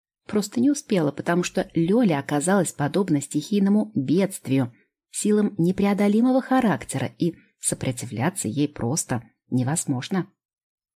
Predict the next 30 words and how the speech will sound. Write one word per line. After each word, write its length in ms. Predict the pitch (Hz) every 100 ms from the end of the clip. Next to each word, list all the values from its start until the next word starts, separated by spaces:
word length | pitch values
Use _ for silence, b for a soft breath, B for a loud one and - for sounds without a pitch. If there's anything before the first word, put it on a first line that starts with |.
| _ _ _ _ _ _ _ _ _ _ _ _
Да 100 | 190
и 80 | 226
не 100 | 233
хотелось, 640 | 247 262 - - - - _ _
если 300 | 165 151 190
честно. 480 | 190 - - 170 - _ _ _ _ _
И 80 | 277
я 140 | 339
решила, 360 | 160 - - -
что 200 | - 156
ничего 380 | 170 175 220 294
не 140 | 175
случится 500 | - 180 - 226 -
ни 160 | 202 330
с 80 |
Потаповым, 800 | - 156 151 151 156 - - - -
ни 180 | 139 143
с 80 | 165
детьми, 400 | 226 - 180 120
ни 160 | 143
с 100 | -
этим 320 | 190 - 220
миром, 300 | 220 233 165
если 320 | 143 143 - 131
я 300 | 151 240 320 _ _ _ _
позволю 420 | 294 311 269 285 180
себе 380 | - - 151 -
на 240 | 151 160
один 460 | 175 196 226 294 196
день 360 | - - -